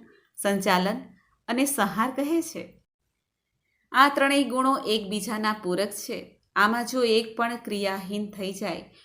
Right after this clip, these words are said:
તો વિશ્વમાં ઘણી બધી અનિયમિતતા ઊભી થઈ શકે છે.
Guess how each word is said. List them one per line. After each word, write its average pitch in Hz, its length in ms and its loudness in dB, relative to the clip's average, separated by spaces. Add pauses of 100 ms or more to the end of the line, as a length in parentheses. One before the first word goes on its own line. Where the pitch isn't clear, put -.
(180)
તો 240 120 4
વિશ્વમાં 208 800 -2
ઘણી 180 280 0
બધી 170 420 -4 (160)
અનિયમિતતા 170 960 -2
ઊભી 180 320 -4
થઈ 185 180 -8
શકે 185 360 -10
છે. - 220 -16